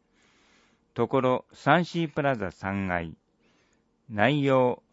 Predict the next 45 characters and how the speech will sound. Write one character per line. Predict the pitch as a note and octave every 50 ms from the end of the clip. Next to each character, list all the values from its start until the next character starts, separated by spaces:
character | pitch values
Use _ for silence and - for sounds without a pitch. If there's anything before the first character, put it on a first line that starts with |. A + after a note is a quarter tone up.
| _ _ _ _ _ _ _ -
離 | G#2+ G#2+ B2 D3
乳 | F3+ G#3 G#3 G3 D#3+
食 | - A#2 G#2 - - G2
の | F#2 F2+ F2
進 | - - - G#2+ - - C3+
め | C3+ B2+ A#2+
方、 | - A2 - - F#2 D2 - _ _ _ _ _ _ _ _
調 | - - C3 C3 D#3 E3+
理 | D#3+ D3+ D3 C3+
実 | C#3 C#3+ B2
習、 | - - - - F#2+ F2 E2 - - _ _
試 | _ - - C3 B2
食 | - - D3+ C#3 - C3 B2+
な | A#2 G#2+ G2+
ど。 | E2+ - - - _ _ _ _ _ _ _ _ _ _ _ _ _ _ _ _ _ _
対 | - A#2+ B2+ D3 D3
象、 | - - - C3+ B2+ A#2+ A#2 A2 G2 - - _ _ _ _ _ _ _ _ _ _ _ -
ゼ | G2+ D3+ E3+ F#3
ロ | F3+ E3+ -
か | - A2
ら | G#2 F#2+ F#2
六 | F2 F#2 G2+ G2+ -
ヶ | - E3+ D#3
月 | D3+ D#3+ D3+ - C#3+ C#3
児 | B2 A2+
の | G2+ F2+ D2+
保 | C#2+ F#2 G2
護 | G2 G2+
者。 | F2+ - - F#2 - - _ _ _ _ _ _ _ _ _ _ _ _ _ _ _ _ _ _ _
用 | - C3+ E3+ F#3 F#3 F3
意 | C#3+ A2
す | - - A2+
る | G2+ G#2+
も | G#2 F#2+ F2+
の、 | F#2 F2+ F2 E2+ - _ _ _ _ _ _ _ _ _ _ -
母 | A2+ C3 E3+ F3+
子 | - - -
健 | - A#2+ B2 D3 D3+ -
康 | - C#3+ C#3 C3 A2+
手 | - A#2+ A2
帳、 | - - A2 F#2+ F#2 E2 - - _ _ -
エ | C#3+ D#3
プ | D3+ - - A#2
ロ | F#2+ F#2+ F2
ン、 | E2 E2 D#2+ -